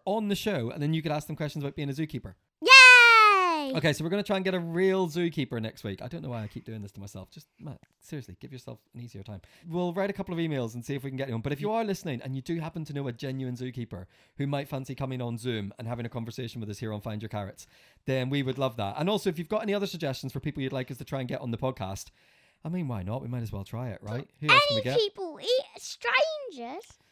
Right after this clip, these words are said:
Speaker 1: Yeah, we'll see. We'll see who we can get. Maybe we could see if we could get, like, a magician or, uh,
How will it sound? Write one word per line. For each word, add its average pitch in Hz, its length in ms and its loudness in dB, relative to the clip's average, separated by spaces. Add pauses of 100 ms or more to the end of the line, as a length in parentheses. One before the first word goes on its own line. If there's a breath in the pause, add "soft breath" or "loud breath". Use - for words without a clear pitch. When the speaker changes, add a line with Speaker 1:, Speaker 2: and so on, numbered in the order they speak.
(100)
Speaker 1:
Yeah, 185 160 2
we'll 139 180 0
see. 165 320 0
We'll 165 100 -2
see 247 140 -2
who 226 80 2
we 220 80 -2
can 180 120 -2
get. 160 260 0 (380)
Maybe 160 180 -4
we 180 80 -4
could - 140 -14
see 160 100 -10
if 143 80 -10
we 139 80 -12
could 120 120 -14
get, 117 180 -8
like, 110 300 -12 (180)
a - 20 -14
magician 117 560 -10 (260)
or, 92 640 -12 (720)
uh, 95 600 -10